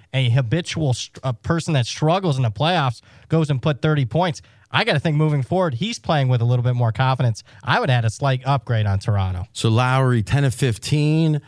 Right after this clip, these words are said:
Speaker 2: seven of nine from three. Seven makes, two misses from three.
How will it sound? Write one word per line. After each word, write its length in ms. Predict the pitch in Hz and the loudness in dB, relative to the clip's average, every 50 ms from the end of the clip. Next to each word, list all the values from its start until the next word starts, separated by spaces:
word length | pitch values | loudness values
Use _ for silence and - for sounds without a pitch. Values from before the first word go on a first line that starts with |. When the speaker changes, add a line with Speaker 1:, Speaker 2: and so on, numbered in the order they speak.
| - _ _ _ | -14 _ _ _
Speaker 2:
seven 640 | - - - - - 135 131 147 180 175 180 185 156 | -6 -4 -2 -2 0 0 0 2 2 2 2 2 2
of 140 | 127 110 98 | 2 2 2
nine 500 | 110 117 120 131 147 156 156 151 135 117 | 2 2 2 2 2 2 2 2 0 0
from 240 | - - 95 95 90 | -2 -2 -2 -2 -4
three. 580 | - - - 117 120 131 135 139 123 101 73 69 | -4 -4 -2 0 0 2 2 2 0 0 -2 -2
Seven 800 | - - - - 120 127 143 160 151 165 165 156 156 151 147 - - _ _ _ _ _ _ _ _ _ _ _ _ _ _ _ _ _ _ _ _ _ _ _ _ _ - | -2 -4 -2 -2 0 0 0 0 0 2 2 2 2 2 0 -2 -6 _ _ _ _ _ _ _ _ _ _ _ _ _ _ _ _ _ _ _ _ _ _ _ _ _ 0
makes, 460 | 113 113 120 127 147 131 - - - | 2 2 4 2 2 0 -2 -6 -8
two 280 | - - - 143 156 147 | -6 -2 0 0 2 2
misses 560 | 117 104 110 123 143 - - 98 92 90 - | 2 2 2 2 0 0 -2 -2 -2 -2 -2
from 180 | - 101 92 | 0 0 0
three. 680 | 90 - - 120 123 131 127 117 104 101 98 95 90 | 0 0 0 0 2 2 2 2 2 2 2 0 0